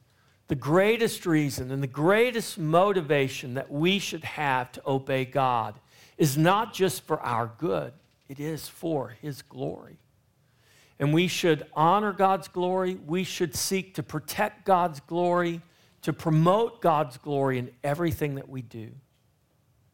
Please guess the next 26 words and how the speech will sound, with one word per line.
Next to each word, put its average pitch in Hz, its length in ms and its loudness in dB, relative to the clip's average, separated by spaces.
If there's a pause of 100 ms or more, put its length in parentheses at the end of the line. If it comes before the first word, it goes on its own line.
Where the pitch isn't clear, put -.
(1000)
And 117 160 -4
this 139 220 0
is 156 160 -2
what 156 180 0
we 147 100 -4
see 151 220 -2
happening 127 420 -4
in 127 100 -6
our 120 80 -12
culture - 500 -8
around 120 460 -4
us. - 280 -12
There 123 200 -14
is 131 180 -10
a 135 80 -10
disregard 127 1080 -8 (920)
for 131 140 -6
God's 135 400 2
glory 120 480 -2 (560)
because 123 360 -10
man's 139 760 -4
glory 135 640 0 (100)
is 131 180 -8
what 127 480 -4 (280)
is 127 400 -8 (420)
most 127 460 -2